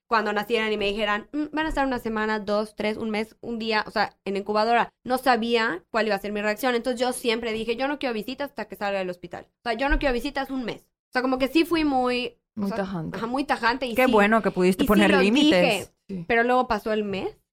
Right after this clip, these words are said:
Speaker 1: y no podía tener visitas porque no podía tener visitas porque había una pandemia. Y entonces dije, <laughs> "No, ¿por qué lo dije? ¿Por qué lo dije? No, me confundí, sí quiero visitas". O sea, como que,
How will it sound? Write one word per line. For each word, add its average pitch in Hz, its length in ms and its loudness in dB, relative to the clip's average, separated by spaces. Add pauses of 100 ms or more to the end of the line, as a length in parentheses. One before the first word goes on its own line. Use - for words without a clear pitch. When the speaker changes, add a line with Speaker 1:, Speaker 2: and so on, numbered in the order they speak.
(120)
Speaker 1:
y 214 100 -6
no 214 120 -4
podía 202 200 -4
tener 196 220 -4
visitas 196 400 -6
porque 185 240 -8
no 185 260 -2
podía 180 220 0
tener 165 200 -4
visitas 180 260 -6
porque 175 160 -8
había 175 120 -4
una 180 160 -6
pandemia. 185 540 -2
Y 202 100 -2
entonces 196 400 -2
dije, 196 240 -2
<laughs> 269 140 -4
"No, 247 260 -10
¿por 240 140 -12
qué 254 100 -10
lo 254 120 -8
dije? 247 260 -10
¿Por 240 140 -10
qué 254 80 -10
lo 247 140 -6
dije? 254 320 -6
No, 247 240 -2
me 247 100 -10
confundí, 247 460 -12
sí 269 100 -14
quiero 262 140 -4
visitas". 254 240 -4
O - 20 -12
sea, 302 140 -2
como 311 180 -2
que, 311 180 -2